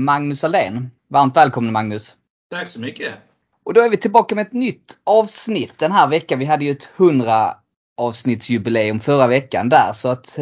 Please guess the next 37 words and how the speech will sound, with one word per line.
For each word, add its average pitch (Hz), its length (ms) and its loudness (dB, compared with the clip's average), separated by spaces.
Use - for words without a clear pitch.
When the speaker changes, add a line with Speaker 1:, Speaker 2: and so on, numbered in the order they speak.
Speaker 1:
därför 143 300 4
har 135 120 4
vi 139 100 -2
inte 139 460 0
pratat 143 540 0
om 123 260 0
Leicester-matchen. 113 1000 0
Så - 120 -6
jag 127 100 0
tänkte 156 240 0
vi 147 100 -2
ska 139 160 0
börja 147 480 6
och 123 160 -2
benämna 143 420 2
den 135 180 4
lite, 208 320 0
lite 196 200 0
kort. - 320 2
Och 135 200 -6
det 160 120 4
blev 147 280 2
ju 147 100 2
en 143 160 -2
härlig 151 400 4
seger 123 380 2
med 117 380 -2
fyra 143 420 0
två. 170 380 6
Och 135 200 -2
du 143 140 0
såg 151 320 2
matchen 139 500 2
förstås, 139 640 -4
antar 135 320 4
jag, 147 280 2
Magnus? 156 500 -4